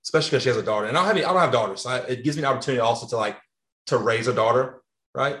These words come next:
Not that she's not my daughter, but raise a girl, per se. Um, she has her dad. I, I, I completely understand it, but I just want to be, show her there are positive male role models in the world. And this is how I treat my kids, this is how I'm gonna treat you too, right?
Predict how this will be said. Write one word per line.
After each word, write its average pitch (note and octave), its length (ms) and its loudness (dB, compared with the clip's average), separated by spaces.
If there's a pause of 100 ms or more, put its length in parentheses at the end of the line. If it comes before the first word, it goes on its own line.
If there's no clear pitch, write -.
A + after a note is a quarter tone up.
(140)
Not C#3+ 200 0
that C#3+ 100 0
she's C3 120 -6
not C3 120 2
my A2 120 -4
daughter, A#2 240 0
but G2+ 160 -2
raise B2 180 4
a A2+ 60 -2
girl, G#2 320 -6 (380)
per A2 100 -6
se. F#2 200 -8 (380)
Um, G2 440 -6 (540)
she - 120 -6
has D3 200 2
her D3+ 80 2
dad. A2 300 -2 (360)
I, A2+ 180 -6
I, A#2 220 -8
I A2+ 40 -8
completely - 380 -6
understand A2 300 -4
it, - 40 -20
but A2 80 -2
I A#2 80 2
just A2+ 160 -6
want A#2+ 220 -2
to A2 80 -14
be, A2 480 -10 (320)
show C3 240 4
her A2+ 240 2
there A2+ 420 -2
are A#2+ 320 0
positive G#2 520 -6 (260)
male G#2+ 440 -2
role G#2+ 160 0
models G2 540 -4
in A2+ 120 -8
the G#2 80 -6
world. F2+ 440 -6 (440)
And A#2 100 -8
this C3 120 0
is C3 40 -2
how C3 100 2
I A2+ 40 -4
treat - 180 -8
my A#2 120 -4
kids, D3 260 0
this G#2 80 -10
is G2 60 -10
how G#2 60 -6
I'm G#2 60 -4
gonna G2 120 -8
treat F2+ 180 -12
you F#2 140 -18
too, - 200 -20 (460)
right? F#2+ 220 -14